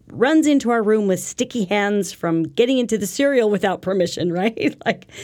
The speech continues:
we're ready to handle those sticky hands from a spiritual place. And we know that the concept of making time for holiness is not a new one. We know that.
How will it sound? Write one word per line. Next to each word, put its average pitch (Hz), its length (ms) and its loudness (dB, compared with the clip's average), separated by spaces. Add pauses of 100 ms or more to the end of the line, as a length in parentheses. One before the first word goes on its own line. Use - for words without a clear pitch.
(420)
we're 226 220 2
ready 240 480 0
to 254 160 -2
handle 214 440 0
those 185 260 -4
sticky 175 400 -6
hands 165 380 -4
from 175 240 -4
a - 40 -6
spiritual 170 600 -8
place. - 640 -8 (640)
And 196 320 0 (220)
we 262 240 2
know 294 440 2
that 294 140 0
the 240 100 -2
concept 220 520 -4
of 190 100 -4
making 196 340 -2
time 196 260 -6
for 180 160 -8
holiness 175 520 -2
is 165 140 -6
not 175 360 -2
a 185 60 -2
new 190 200 2
one. 185 260 0
We 175 140 -4
know 180 200 0
that. 214 280 -6